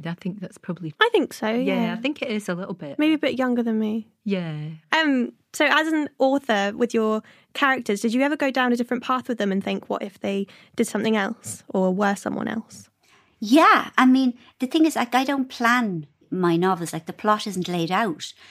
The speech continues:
Speaker 3: I mean, I have a vague idea, but yeah, often things will be very different from the way that I had thought that maybe they would. I, I mean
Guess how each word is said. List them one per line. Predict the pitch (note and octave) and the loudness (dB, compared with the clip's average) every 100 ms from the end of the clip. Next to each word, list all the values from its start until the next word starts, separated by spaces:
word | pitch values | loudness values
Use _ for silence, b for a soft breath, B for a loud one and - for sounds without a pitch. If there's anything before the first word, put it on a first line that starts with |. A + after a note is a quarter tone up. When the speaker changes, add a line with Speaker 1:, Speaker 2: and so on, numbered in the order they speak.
| B B - | B B 2
Speaker 3:
I | A#3+ | 6
mean, | B3 | 6
I | B3+ | 6
have | C4 | 6
a | C4 | 4
vague | G#3 A#3 B3 B3 A3+ G3 | 4 4 6 4 2 0
idea, | F3+ D#3+ D#3 C#3+ - - b b | 0 0 -2 -2 -4 -12 b b
but | A3+ C4+ | -4 2
yeah, | F#4+ F#4 - | 4 2 2
often | C#4 E4+ - E4 C4+ F3+ E3 _ _ _ _ _ _ _ _ _ _ _ _ _ _ - | 2 2 0 2 2 0 -6 _ _ _ _ _ _ _ _ _ _ _ _ _ _ -6
things | B3 F4 E4 D4 | 2 6 6 4
will | A#3+ | -2
be | G#3+ - A3 | -2 0 -2
very | - C4+ D4 A3+ | 2 2 2 0
different | - C#4 - F3 C#3+ | -2 -4 -4 -4 -4
from | G#3+ G3+ | -2 -2
the | F#3 | 0
way | F#3 G3 G3 E3+ - | 0 0 0 -2 -4
that | F#3+ F3+ | -4 0
I | F#3 | 0
had | F#3 F3+ D#3+ - - _ _ _ _ _ _ _ _ _ - | 0 -4 -4 -8 -12 _ _ _ _ _ _ _ _ _ 0
thought | A3 G#3 | 2 2
that | G3 G3 | -2 0
maybe | F#3+ F3+ | 0 -2
they | F3 F3 | -4 -4
would. | G#3 C#4 B B B - | -2 -4 B B B -10
I, | - - | -4 2
I | C4+ | 4
mean | C4+ C4+ - | 4 0 -4